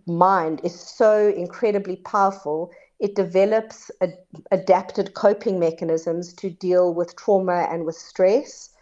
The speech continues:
And addiction often lands up being one of those ways that we adapt in order to cope with situations that we find untenable. Um, and of course, living in a country as, as, as beautiful as it is,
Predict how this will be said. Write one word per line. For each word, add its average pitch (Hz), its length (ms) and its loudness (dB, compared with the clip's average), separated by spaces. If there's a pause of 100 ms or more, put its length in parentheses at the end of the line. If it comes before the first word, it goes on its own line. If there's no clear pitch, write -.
(260)
And 180 400 0
addiction 185 480 0
often 180 280 -2
lands 165 260 -2
up 165 220 -4
being 165 240 -2
one 170 240 2
of 170 160 -2
those 165 340 0
ways 165 540 -2
that 165 380 -2 (340)
we 180 300 -2
adapt 175 500 0
in 165 140 -2
order 180 200 -2
to 175 160 -14
cope 175 460 -2
with 175 180 -6
situations 170 760 -2
that 175 160 -4
we 175 100 -6
find 170 640 -4
untenable. 165 720 -6 (460)
Um, 180 220 -2
and 185 120 -2
of 175 140 -8
course, 196 200 0
living 190 280 0
in 175 100 -2
a 175 60 -2
country 180 560 -6
as, 170 180 -4
as, 185 240 -2
as 175 220 -8
beautiful 190 500 0
as 165 140 -2
it 160 80 -6
is, 156 340 -2